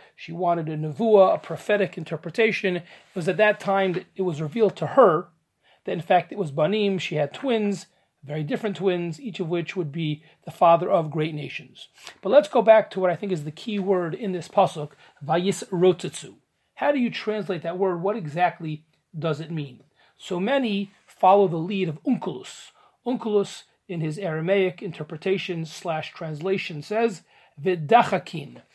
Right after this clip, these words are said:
which pretty much means something about crushed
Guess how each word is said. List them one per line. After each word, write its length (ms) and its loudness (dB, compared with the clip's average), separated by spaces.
which 380 -8
pretty 220 -2
much 300 2
means 340 -2
something 340 0
about 480 0
crushed 640 0